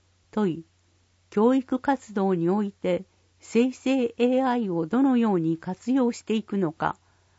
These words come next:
答え、文部科学省のガイドラインでは、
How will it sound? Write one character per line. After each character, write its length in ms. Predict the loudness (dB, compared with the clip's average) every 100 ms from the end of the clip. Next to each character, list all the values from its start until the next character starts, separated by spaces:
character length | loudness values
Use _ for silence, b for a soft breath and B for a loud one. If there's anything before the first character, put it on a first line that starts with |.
| _ _ _ -8
答 340 | -6 0 -2
え、 180 | -2 -10 _ _ _
文 240 | 0 0
部 160 | 0 -2
科 180 | 0 0
学 240 | -2 -4
省 320 | -8 -4 -2
の 220 | -2 -2 0
ガ 180 | 0
イ 80 | 0
ド 160 | 0 2
ラ 160 | 2
イ 160 | 2 2
ン 140 | 0
で 140 | -2 -2
は、 240 | -2 -6